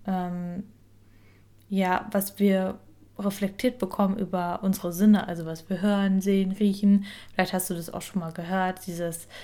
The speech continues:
ich, äh, glaube nur das, was ich sehe, ja, dann werden wir immer wieder genau das produzieren und auch langfristig nichts ändern können. Du nimmst dir damit eben die Möglichkeit, selbst etwas zu erschaffen und etwas zu ändern,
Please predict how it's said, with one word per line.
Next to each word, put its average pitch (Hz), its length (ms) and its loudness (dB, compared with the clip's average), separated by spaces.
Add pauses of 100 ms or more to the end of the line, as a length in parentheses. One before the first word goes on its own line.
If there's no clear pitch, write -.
(220)
ich, - 240 -6
äh, 180 340 0
glaube 185 260 0
nur 185 100 0
das, 170 220 -4
was 170 220 -6
ich 180 260 -8
sehe, 196 520 4 (640)
ja, 190 200 2
dann 185 240 2
werden 185 240 2
wir 190 160 -2
immer 202 380 4
wieder 202 420 6
genau 185 460 0
das 175 440 -2
produzieren 202 840 0
und 196 180 0
auch 202 300 -8
langfristig 185 1200 -4
nichts 196 500 4
ändern 185 480 0
können. - 340 -12 (400)
Du 202 80 6
nimmst 208 340 8
dir 196 140 2
damit 180 400 0
eben 180 260 -2
die - 280 -4
Möglichkeit, 190 1000 4
selbst - 340 -6
etwas - 400 -8
zu - 140 -6
erschaffen - 640 -6
und 180 160 -6
etwas - 420 -8
zu - 140 -10
ändern, 165 420 -8